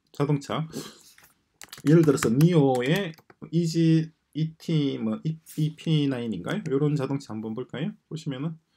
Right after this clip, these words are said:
어, 이피 나인은 스포츠네. 스포츠 말고, 일렉트리카, 이미지, 요런 자동차들이죠. 요런 자동차들이 이번에, 어,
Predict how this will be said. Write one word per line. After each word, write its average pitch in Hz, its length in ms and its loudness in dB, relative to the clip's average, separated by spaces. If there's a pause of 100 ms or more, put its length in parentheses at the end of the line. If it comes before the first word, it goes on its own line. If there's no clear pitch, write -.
(320)
어, 123 60 -12
이피 135 260 -10
나인은 127 300 -4
스포츠네. 107 1080 -8 (400)
스포츠 - 480 -18
말고, 104 320 -10 (600)
일렉트리카, 135 840 -6 (1800)
이미지, 104 560 -12 (1200)
요런 139 420 -2
자동차들이죠. 117 640 -8 (380)
요런 107 160 -8
자동차들이 107 560 -10 (720)
이번에, 139 560 2
어, 110 100 -10